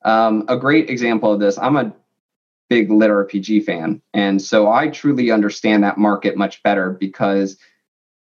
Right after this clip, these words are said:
I'm an avid reader and I work with a lot of the authors. And the truth of the matter is, is that there are so many different ways to describe a lit R P G. As a matter of fact, in the lit R P G genre,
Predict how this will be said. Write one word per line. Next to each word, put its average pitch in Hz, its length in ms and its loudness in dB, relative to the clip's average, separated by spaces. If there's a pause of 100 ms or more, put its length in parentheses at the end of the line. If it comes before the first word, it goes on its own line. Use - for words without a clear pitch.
I'm 113 120 -2
an 110 180 -4
avid 107 360 -2
reader 117 540 -2 (160)
and 98 340 0
I 98 140 -2
work 98 260 0
with 104 140 -2
a 101 40 -4
lot 98 260 2
of 95 80 -2
the 95 200 0
authors. 101 560 -2
And 104 420 0 (340)
the 107 80 0
truth 302 220 2
of 208 60 -2
the 156 60 -6
matter 110 260 0
is, 110 380 -2 (100)
is 104 200 2
that 98 420 -2
there 123 180 2
are 117 480 0
so 156 760 0 (160)
many 131 680 0
different 120 520 -2
ways 101 400 0
to - 160 -8
describe 117 800 -2
a 110 80 -2
lit 101 220 0
R 92 140 -4
P 95 120 -6
G. 87 340 -8
As 113 140 -2
a - 20 2
matter 139 160 2
of 131 60 -8
fact, 131 280 0
in 135 120 0
the 151 80 4
lit 143 220 4
R 127 120 0
P 127 140 -6
G 117 180 -4
genre, 107 440 -2